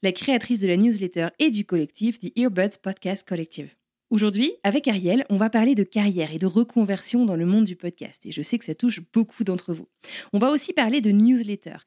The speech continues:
et de comment est-ce qu'on peut utiliser ces newsletters pour asseoir sa crédibilité dans notre communauté. Enfin, on va parler de la force du podcast, de la communauté podcastique en général,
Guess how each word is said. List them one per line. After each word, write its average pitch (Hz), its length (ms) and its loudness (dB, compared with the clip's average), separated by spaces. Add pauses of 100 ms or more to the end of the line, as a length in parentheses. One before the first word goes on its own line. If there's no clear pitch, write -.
(240)
et 202 80 0
de 190 100 0
comment 233 420 0
est-ce - 140 -8
qu'on 190 140 -2
peut 180 180 -4
utiliser 226 500 0
ces 185 160 -2
newsletters 214 540 0
pour 208 220 -2
asseoir 214 500 -2
sa 170 140 -4
crédibilité 202 800 -4 (320)
dans 214 160 2
notre 208 280 0
communauté. 185 640 -2 (360)
Enfin, 202 500 0
on 185 120 2
va 165 200 0
parler 170 480 0
de 165 420 -4
la 131 140 -6
force - 460 -4
du 170 200 -6
podcast, - 540 -6
de 165 80 -4
la - 100 -6
communauté 214 720 2
podcastique 175 540 -8
en 165 100 -6
général, 190 440 -2